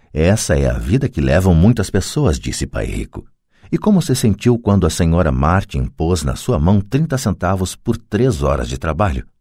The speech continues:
"Achei que não era suficiente, parecia que não valia nada. Fiquei desapontado", respondi. "É assim que a maioria dos empregados se sente quando recebe seus contra-cheques, especialmente com todos os descontos de impostos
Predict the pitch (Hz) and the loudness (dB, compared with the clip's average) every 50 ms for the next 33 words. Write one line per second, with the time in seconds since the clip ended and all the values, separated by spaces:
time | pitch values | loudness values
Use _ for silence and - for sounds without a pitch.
0 | _ _ _ _ _ _ - _ - 139 135 - - 202 196 202 202 196 185 139 | _ _ _ _ _ _ -8 _ -2 -2 0 2 0 0 0 2 2 2 2 2
1 | 151 165 151 110 - 120 - - 123 - - 135 120 101 - - - - - - | 2 0 -2 -2 -4 -6 -8 -8 -10 -6 -2 0 0 0 0 -2 -8 -12 -12 -18
2 | _ _ - - 107 92 80 - - - 147 135 - 131 127 127 123 113 139 143 | _ _ -4 -2 0 0 0 -2 -2 -4 -4 0 0 0 2 2 2 2 2 2
3 | 120 98 104 117 123 120 - - - - _ _ _ _ _ _ _ - 76 - | 2 2 2 2 0 -2 -4 -10 -12 -14 _ _ _ _ _ _ _ -8 -8 -6
4 | - 90 82 71 69 - 69 73 - - 71 65 65 - 104 113 95 67 60 - | -4 -6 -2 -2 -2 -2 -2 -4 -4 -4 -6 -6 -2 -2 -2 0 0 -2 -4 -6
5 | - - - 71 62 - - - - - _ _ _ _ _ _ _ _ _ _ | -8 -10 -8 -8 -6 -6 -6 -8 -12 -14 _ _ _ _ _ _ _ _ _ _
6 | _ _ 107 110 101 95 - - - 175 196 - - 80 67 67 67 69 60 57 | _ _ -2 -2 -2 -2 -4 -4 -2 -2 -2 0 -2 -2 -2 0 0 0 -2 -2
7 | 57 - - 92 71 73 - 67 64 - - 60 53 57 65 87 85 151 65 - | -2 -2 -2 0 0 0 -2 -2 -4 -4 -6 -8 -6 -4 -4 -2 -2 -2 -4 -4
8 | - 67 - - - 78 82 98 113 117 - 78 - 78 71 65 62 - 65 - | -6 -8 -8 -8 -6 -4 -2 -2 -2 -2 -4 -6 -4 -4 -2 -2 -4 -4 -8 -6
9 | - 80 78 76 71 - 76 71 - - 87 82 87 82 73 - - 95 78 - | -4 -4 -2 -2 -2 -4 -4 -6 -4 -4 -4 -4 -2 -4 -6 -4 -4 -4 -4 -4
10 | - - - - - _ _ _ _ _ - - - 127 - - - 143 131 - | -6 -12 -14 -14 -16 _ _ _ _ _ -14 -2 -2 -2 -2 -2 -6 -6 -4 -2
11 | 135 120 107 107 113 123 123 120 113 - 107 101 85 - - 98 104 131 156 117 | 0 0 2 2 2 2 0 -2 -4 -2 -2 -2 -2 -2 -2 -2 -2 -2 -2 -4
12 | 73 73 76 67 57 73 69 - - - - 87 104 113 113 - 65 60 57 53 | -4 -4 -4 -4 -2 -4 -6 -6 -6 -6 -2 0 0 0 0 -2 -6 -8 -8 -8
13 | 57 62 58 - - - 82 87 92 - - - - - - | -8 -8 -8 -8 -6 -4 -2 -2 -2 -4 -8 -10 -10 -10 -10